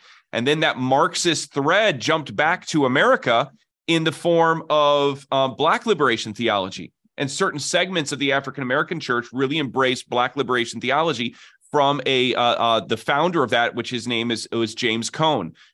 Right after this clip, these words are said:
Uh, James Cone just passed away, I think about in the last ten, uh, ten, fifteen years.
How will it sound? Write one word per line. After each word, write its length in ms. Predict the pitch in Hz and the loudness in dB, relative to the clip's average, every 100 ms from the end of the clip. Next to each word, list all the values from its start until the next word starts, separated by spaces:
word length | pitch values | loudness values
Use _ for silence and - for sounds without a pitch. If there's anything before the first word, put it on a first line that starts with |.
| - | -4
Uh, 160 | 110 | -4
James 300 | 101 123 123 | -2 -4 -4
Cone 260 | 107 139 147 | -2 0 0
just 200 | 123 - | -2 -4
passed 260 | 127 120 | -4 -2
away, 220 | 113 120 135 | -2 0 0
I 40 | |
think 140 | 120 | -4
about 140 | 104 110 | -4 -2
in 80 | 90 | -2
the 60 | |
last 360 | 104 110 110 - | -2 -2 -4 -6
ten, 380 | 135 120 123 - | -4 -2 -4 -4
uh, 160 | 110 | -2
ten, 220 | 104 131 123 | -2 -4 -4
fifteen 400 | 123 - 120 110 | -6 -6 -6 -4
years. 340 | 107 139 - | -4 -4 -6